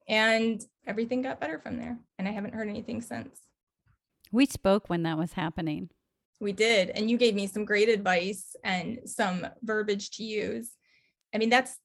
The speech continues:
Speaker 1: that's the thing. You can't go this alone. I mean,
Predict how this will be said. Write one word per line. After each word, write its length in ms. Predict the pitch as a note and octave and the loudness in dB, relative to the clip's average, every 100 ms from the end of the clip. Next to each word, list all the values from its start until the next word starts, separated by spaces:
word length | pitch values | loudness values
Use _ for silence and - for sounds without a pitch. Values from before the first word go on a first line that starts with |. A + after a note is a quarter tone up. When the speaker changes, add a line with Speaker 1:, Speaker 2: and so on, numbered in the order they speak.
| - | -2
Speaker 1:
that's 260 | C4+ C#4 | -2 0
the 100 | G#3 | -6
thing. 400 | F#3+ A3 A3 - - - | -2 0 0 -4 -10 -12
You 180 | G#3+ A3 | -6 -6
can't 580 | - - A#3+ A#3 G3 F#3 | -6 0 0 0 -6 -6
go 240 | G3+ G3 | -2 0
this 220 | G3+ F3+ - | 0 -2 -4
alone. 560 | - - F#3 E3+ - G3 _ _ - | -8 -2 -2 -2 -8 -16 _ _ -16
I 140 | G#3 B3 | -10 -2
mean, 220 | A#3 | 0